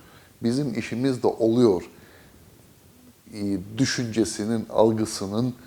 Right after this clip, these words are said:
e, düşünce yapısının, e, biraz sömürülmeye, biraz oya devşirmeye çalışılma şeklidir. "İktidar bizim işimiz." diyor Ulusal Birlik Partisi.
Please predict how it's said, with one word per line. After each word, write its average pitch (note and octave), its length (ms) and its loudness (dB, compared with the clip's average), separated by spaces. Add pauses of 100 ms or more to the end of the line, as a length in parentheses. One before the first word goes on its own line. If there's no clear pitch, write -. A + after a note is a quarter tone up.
(380)
e, F#2+ 800 0 (560)
düşünce A#2 420 2
yapısının, A2 720 2 (440)
e, B2 420 -4
biraz C3+ 400 4 (200)
sömürülmeye, A2 880 -4 (160)
biraz A#2+ 360 4 (480)
oya A2+ 360 6
devşirmeye F#2+ 720 -2
çalışılma G2 640 -2 (120)
şeklidir. - 680 -8
"İktidar F#2 480 0 (320)
bizim G#2 360 -2
işimiz." - 480 -10 (300)
diyor F#2 220 2
Ulusal F2 480 0
Birlik E2 240 -4
Partisi. - 440 -10